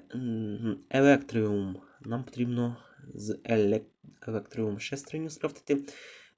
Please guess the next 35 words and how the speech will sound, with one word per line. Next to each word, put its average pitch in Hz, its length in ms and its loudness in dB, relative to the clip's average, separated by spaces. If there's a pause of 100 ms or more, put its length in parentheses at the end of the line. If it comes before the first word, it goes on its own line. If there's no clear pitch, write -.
І 139 60 -2
скрафтити - 500 -4
сам 127 300 -2
електриум 101 640 -4
бур. 95 160 -4 (640)
Так, - 260 -8
ось - 240 -4 (160)
бур 139 280 8
готовий, 107 460 4
в - 20 -8
принципі. - 460 -8 (1200)
Так, 123 320 -2
в - 40 -20
принципі, 170 360 -4
я 170 100 6
бістріше 160 420 8
цей 139 140 10
бур 131 300 4
скрафтив, 160 400 4
ніж 127 280 0
з, 113 360 2
з 110 340 -2
інвару. 110 440 2
Так, - 340 0
як 143 160 -4
цей 135 220 0 (160)
бур 131 400 0
копає 170 380 4
у - 20 6
нас? 156 220 -2
Цей 135 140 -2
бур 135 220 2
у 127 60 4
нас 123 160 0
копає 139 600 6